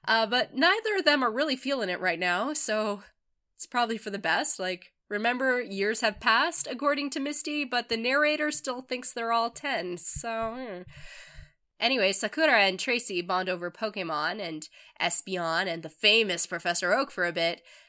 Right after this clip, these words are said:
and then Sakura says she wants to battle Misty for a badge. After all, Misty's a gym leader, might as well go all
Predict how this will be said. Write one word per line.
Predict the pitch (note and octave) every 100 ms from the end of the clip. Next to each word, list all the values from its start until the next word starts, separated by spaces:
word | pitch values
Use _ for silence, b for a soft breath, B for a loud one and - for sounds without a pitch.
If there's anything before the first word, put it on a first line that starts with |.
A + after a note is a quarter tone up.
| -
and | A3+
then | A#3+
Sakura | - B3 E4+ C#4+
says | C#4 A3+
she | G#3 A3
wants | G3+ F#3+
to | G3
battle | F3 E3 F#3
Misty | F#3 E3+ G#3
for | F#3+ F#3+
a | E3+
badge. | E3+ E3 E2+ - - - _ _ _ _ _ _ _ _ _ _ -
After | G3 G3+ A3+
all, | A3 G3+ G3
Misty's | G3 A3 - A3
a | G3+
gym | E3+ F#3
leader, | F3+ F3 G#3 B3
might | F#3+ F3
as | F#3+
well | G#3 G3
go | F#3 F#3 G3+ -
all | E3 E3+